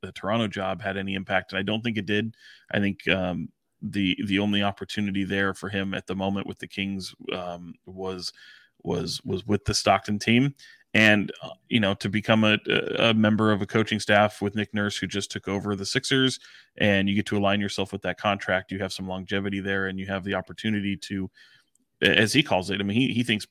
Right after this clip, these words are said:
Nick Nurse is one of the best minds in basketball, and he feels he can learn a lot from him. Uh, obviously bringing what he brings, and obviously teaming with somebody with, like, Rico Hines, who has the player development role so, um, well, um,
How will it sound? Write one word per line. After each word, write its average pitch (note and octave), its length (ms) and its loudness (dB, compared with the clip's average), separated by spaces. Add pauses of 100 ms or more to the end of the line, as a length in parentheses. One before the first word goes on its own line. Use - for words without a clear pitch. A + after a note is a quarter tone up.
Nick G#2+ 240 2
Nurse A2 240 0
is G2 80 -6
one G#2 100 -4
of G2+ 80 -2
the G2 80 -2
best G2+ 260 -2
minds G#2 280 0
in F2+ 80 -10
basketball, G#2 540 2
and F#2+ 100 -4
he G#2 140 -2
feels G2+ 280 -4
he G#2 80 -6
can G2 180 -6
learn G2 180 -6
a F#2 40 -8
lot F#2+ 220 -2
from G2+ 200 -2
him. F#2+ 280 -8 (400)
Uh, F2+ 260 0
obviously G2+ 420 2
bringing G2 320 -6
what F#2+ 140 -10
he G#2 100 -2
brings, G2+ 460 -4
and F#2 140 -8
obviously F#2+ 480 -4 (400)
teaming G#2 280 2
with G2+ 100 -4
somebody G2 280 0
with, F#2+ 180 -4
like, F#2+ 240 0
Rico G#2 300 0
Hines, G#2 400 0
who F#2 120 -6
has F#2+ 180 -2
the F#2+ 40 -12
player G2+ 280 -2
development G2 500 -2
role F#2+ 240 -2
so, F#2+ 380 -4 (420)
um, F2+ 500 0
well, G2 520 2 (480)
um, - 600 -8